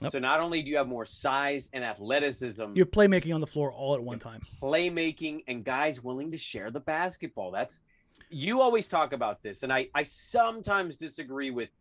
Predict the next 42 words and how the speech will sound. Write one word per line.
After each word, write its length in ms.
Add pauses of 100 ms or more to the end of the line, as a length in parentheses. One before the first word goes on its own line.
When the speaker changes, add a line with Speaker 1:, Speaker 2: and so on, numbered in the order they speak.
Speaker 2:
with 240
you, 200
just, 280
I 80
guess, 280
in 80
circumstances, 1000
but 220 (540)
we 100
talk 240
about 260
ball 240
movement. 320
Speaker 1:
Mm-hmm. 240 (540)
Speaker 2:
And, 260
and 180
you 120
say, 160
you 120
know, 120
more 240
ball 260
movement 400
does 320
not 300
indicate 720 (380)
better 300
offense. 540
Speaker 1:
Yes. 240
Speaker 2:
It's 100
more 200
about 340 (240)
when 320
you 100
pass, 380
who 100
you 160
pass, 380
et 100
cetera. 480
Speaker 1:
Yes. 380 (840)
Speaker 2:
I, 200